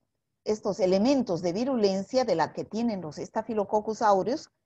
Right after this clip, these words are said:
van a producir una serie de cuadros desde infecciones graves en el corazón como la endocarditis,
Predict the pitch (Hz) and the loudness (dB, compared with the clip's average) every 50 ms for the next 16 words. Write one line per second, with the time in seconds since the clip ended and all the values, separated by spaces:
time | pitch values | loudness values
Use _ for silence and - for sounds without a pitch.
0 | _ _ _ _ _ _ _ 254 359 403 392 381 294 262 254 247 247 - 294 294 | _ _ _ _ _ _ _ 0 4 4 4 4 6 4 4 4 2 0 -2 0
1 | 285 277 262 233 202 - 226 226 226 220 196 185 175 _ - 220 226 233 233 262 | 0 0 0 0 -2 0 -2 0 0 0 -2 -2 -4 _ 4 4 6 6 4 2
2 | 277 294 277 - 190 185 180 175 175 175 175 175 175 160 - - - 180 160 190 | -2 -2 -6 -8 -4 -4 -4 -4 -2 -2 -2 -2 0 -2 -4 -4 -8 -8 -6 -6
3 | 175 - 254 262 247 214 185 175 190 220 233 254 254 247 285 349 - - 190 180 | -4 -4 -4 -2 -2 -4 -2 0 2 4 6 4 4 4 0 -4 -4 -6 -4 -4
4 | 165 160 165 - 175 170 175 175 - 240 240 240 240 190 170 180 170 165 143 165 | -4 -4 -2 -2 -2 -2 -2 -4 -4 -4 -4 -2 -2 -4 -4 -2 -2 0 0 0
5 | 202 208 220 220 - 247 247 247 214 214 214 - _ 294 339 - _ _ | 0 -2 -2 -2 -2 -2 -2 -2 -2 -4 -6 -6 _ -10 -10 -10 _ _